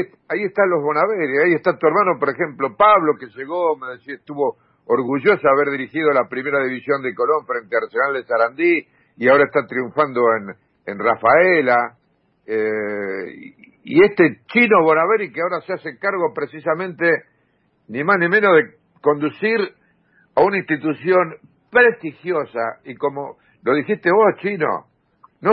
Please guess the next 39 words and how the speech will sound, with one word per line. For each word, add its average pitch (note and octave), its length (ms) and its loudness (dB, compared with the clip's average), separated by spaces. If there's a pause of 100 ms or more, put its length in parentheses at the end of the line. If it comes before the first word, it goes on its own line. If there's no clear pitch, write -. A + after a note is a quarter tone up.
solamente E3 580 0
desde C3 260 -2
lo C3 100 2
material, C#3+ 540 0
sino D#3 260 0 (420)
desde C#3+ 300 2
lo D#3 120 6
institucional, D#3+ 800 -2
es E3+ 140 -2
una D#3 160 0
de D3 80 2
las C3 140 0
más, F#3+ 260 0 (560)
eh, B2 140 0
prestigiosas D#3+ 1080 2 (400)
de, B2 380 -4
de A#2+ 160 -4
la C3+ 100 2
República C#3+ 540 0
Argentina. A#2 560 -6 (360)
Yo G3+ 140 4
te G#3 100 2
deseo F#3+ 400 6 (220)
el C#3+ 140 -8
mayor E3 340 -4
de F3 60 -4
los D#3+ 180 -4
éxitos, B2+ 560 -8
estoy C3+ 240 -8
seguro E3 600 2 (260)
que C#3 100 -2
lo D#3 120 6
vas E3 180 4
a D3+ 120 2
tener, E3 320 -2
porque D3+ 280 -4
suerte, F#3 500 2
me D3 80 -10
dijo D3 400 -6